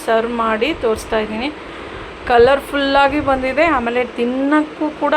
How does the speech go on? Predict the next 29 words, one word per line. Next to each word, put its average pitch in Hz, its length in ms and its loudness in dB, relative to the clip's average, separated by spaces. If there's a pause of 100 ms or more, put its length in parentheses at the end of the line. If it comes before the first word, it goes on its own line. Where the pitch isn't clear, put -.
ಅಷ್ಟೇ 311 480 0
ಟೇಸ್ಟಾಗಿ, 262 960 2
ಹೆಲ್ದಿಯಾಗಿದೆ. 240 1080 0 (680)
ನಿಮ್ಮ 294 260 2
ಮನೇಲೂ 294 280 2
ಒಂದು 269 200 2
ಸರ್ತಿ 262 300 -2
ನೀವು 254 180 0
ಟ್ರೈ 233 400 2
ಮಾಡಿ, 262 480 2
ಟೇಸ್ಟ್ 233 520 2
ಮಾಡಿ, 247 400 2
ಕಮೆಂಟ್ಸಲ್ಲಿ 240 600 0
ಹೇಳಿ. 240 440 4 (680)
ನಿಮ್ಮ 285 240 0
ಮನೇಲಿ 277 200 4
ಮಾಡಿದಾಗ 240 500 0 (100)
ಯಾವ 226 300 2
ಥರ 233 300 2
ಬಂದಿತ್ತು, 247 540 -2
ನಿಮಗೆ 233 360 -2
ಎಷ್ಟು 226 600 0
ಜನಕ್ಕೆ 269 380 0
ನಿಮಗೆ 254 300 -2
ಇದು 233 140 -2
ಇಷ್ಟ 233 240 -2
ಆಯಿತು 226 360 4
ಮನೆಯಲ್ಲಿ 220 480 2
ಅಂತ. 208 240 -2